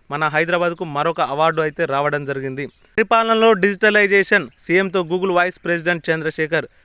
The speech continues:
ప్రజల అవసరాలకు Google టెక్నాలజీ, సీఎంతో ఆ కంపెనీ వైస్ చైర్మన్ సమావేశం, పెట్టుబడులపై ఇరువురి మధ్య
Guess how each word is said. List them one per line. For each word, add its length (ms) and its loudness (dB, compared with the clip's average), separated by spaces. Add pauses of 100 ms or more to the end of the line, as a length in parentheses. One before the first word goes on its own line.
(120)
ప్రజల 260 -2
అవసరాలకు 480 0
Google 400 -4
టెక్నాలజీ, 600 -4 (280)
సీఎంతో 360 -4
ఆ 120 2
కంపెనీ 360 -6
వైస్ 360 -2
చైర్మన్ 240 -4
సమావేశం, 600 -4 (360)
పెట్టుబడులపై 640 0
ఇరువురి 240 -2
మధ్య 360 -2